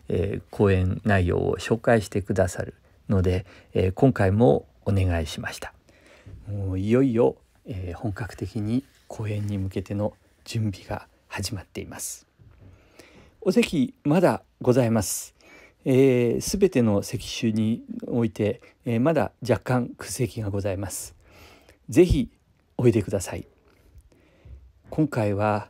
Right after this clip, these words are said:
本当に岩田さんが一番最後の舞台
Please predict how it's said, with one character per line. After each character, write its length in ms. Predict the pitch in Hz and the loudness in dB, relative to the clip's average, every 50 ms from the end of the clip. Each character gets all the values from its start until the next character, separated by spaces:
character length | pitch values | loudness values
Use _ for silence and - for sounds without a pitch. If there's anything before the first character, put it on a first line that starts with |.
| _ _ _ _ _ _ _ - - - | _ _ _ _ _ _ _ -20 -20 -16
本 240 | - - 143 147 147 | -8 -4 -2 -2 -2
当 220 | - - 151 143 | 0 0 2 2
に 260 | 143 139 135 139 - _ _ _ _ _ _ _ _ - - _ _ _ _ _ _ | 4 4 2 2 -2 _ _ _ _ _ _ _ _ -20 -20 _ _ _ _ _ _
岩 220 | - 110 120 123 123 | 0 4 4 4 4
田 100 | 143 123 | 2 0
さ 160 | - - 117 | 0 0 -2
ん 140 | 117 117 117 | -2 0 -2
が 240 | 113 110 113 113 - _ _ _ _ _ _ - | -2 -2 -2 -4 -6 _ _ _ _ _ _ -10
一 220 | - - - 113 | -10 -8 -4 -2
番 320 | 113 110 110 110 110 - - _ _ - - | 0 0 0 0 0 -2 -6 _ _ -20 -12
最 380 | - - - - - 127 123 113 | -8 -4 2 2 4 4 4 2
後 120 | 110 110 | 2 2
の 80 | 104 101 | 0 0
舞 140 | 101 113 107 | 0 -2 -2
台 260 | - 104 104 101 | -2 -2 -2 -2